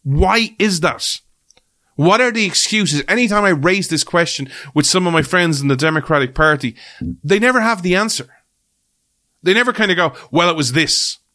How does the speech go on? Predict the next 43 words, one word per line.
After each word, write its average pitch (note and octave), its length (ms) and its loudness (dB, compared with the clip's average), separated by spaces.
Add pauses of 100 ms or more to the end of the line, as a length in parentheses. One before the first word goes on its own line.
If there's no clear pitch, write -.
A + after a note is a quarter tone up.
(100)
It D3+ 80 2
was E3+ 140 2
this, G#3 260 0
you E3+ 80 -2
know, C#3+ 120 0
you F#3 180 2
talk F#3 320 -2
about D#3 200 0
freedom D#3 380 0
and B2+ 160 2
the B2+ 80 6
idea C3+ 540 2 (200)
and D3 80 0
the E3 60 0
freedom, D3 640 2
you C#3+ 80 2
know, A#2+ 100 2
of A#2 200 0
the C3+ 120 2
individual C#3 540 0
and A#2 120 0
what C#3 140 2
America C3 460 0
founded C3+ 480 -2
and A2 120 0
the G#2 60 -6
founding C#3 400 0
principles. C#3 400 -4 (300)
But D#3 100 2
there's E3+ 180 0
also G3+ 300 2
this E3 400 0
scenario, D3 460 2
which C3 180 2
is A#2+ 100 -2
a B2+ 40 -2
plausible B2+ 560 0
excuse." A#2+ 440 -4 (240)
They G3 120 2
never A3 260 0
give G3 180 -2
me A3 140 4
that. C#3+ 300 -2